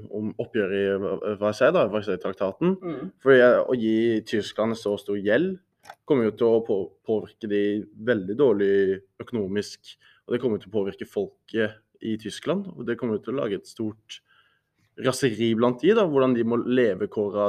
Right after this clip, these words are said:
Speaker 1: deres blir trykka
Speaker 2: Mm.
Speaker 1: ned på en så hard måte.
Speaker 2: Det ble syndebukk.
Speaker 1: Ja, det ble jo katastrofe, egentlig. Ehm, og da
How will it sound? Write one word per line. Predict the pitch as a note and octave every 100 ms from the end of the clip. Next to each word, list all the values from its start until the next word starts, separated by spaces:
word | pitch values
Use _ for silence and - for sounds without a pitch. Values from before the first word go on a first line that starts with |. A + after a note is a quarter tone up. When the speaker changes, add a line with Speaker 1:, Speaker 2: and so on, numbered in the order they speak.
| G2+
Speaker 1:
deres | G2+ -
blir | G#2+ G#2 G#2 G2+ _ _ _ _ _ _
trykka | - - A#2+ A2
Speaker 2:
Mm. |
Speaker 1:
ned | G#2 G2+ G#2+ -
på | A#2+ G#2+
en | G#2+
så | G#2+ G2
hard | - G2 F#2+ G2+
måte. | A2 G2 - D#3+ G#3+ _ _ _ C3+
Speaker 2:
Det | C#3
ble | C3+
syndebukk. | F3 C#3+ B2+ - - - - _ _
Speaker 1:
Ja, | B2+ B2 G#2 - -
det | F3 C3
ble | A#2 G#2
jo | A2
katastrofe, | A2 A#2+ B2 - B2 G2+ -
egentlig. | G#2 G#2 - D3 C3+ _ _ _ _ _ _ -
Ehm, | C#3 C#3 C#3 C#3 C3+ C3 C3 C3 - _ _ - - - _ -
og | C3+
da | B2+ -